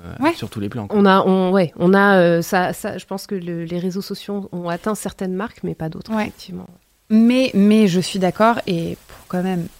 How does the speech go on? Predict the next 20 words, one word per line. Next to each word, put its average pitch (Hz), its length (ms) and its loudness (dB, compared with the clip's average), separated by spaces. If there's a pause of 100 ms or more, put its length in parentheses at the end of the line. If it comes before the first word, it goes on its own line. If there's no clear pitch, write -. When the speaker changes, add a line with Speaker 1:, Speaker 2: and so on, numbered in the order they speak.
Speaker 2:
dire 208 380 2
un 170 60 -2
truc 190 180 -8
positif, 185 480 -4
effectivement, 196 540 -2
qu'on 202 100 -4
va 180 220 4
peut-être 185 340 -2
dans 170 140 -4
le 165 80 -6
bon 165 160 -8
sens. 214 420 -2
Et 196 200 4
aussi, 220 340 0
ce - 160 -14
qui 214 80 0
est 185 60 4
génial, 202 340 0
c'est 202 160 -8
que, 175 340 0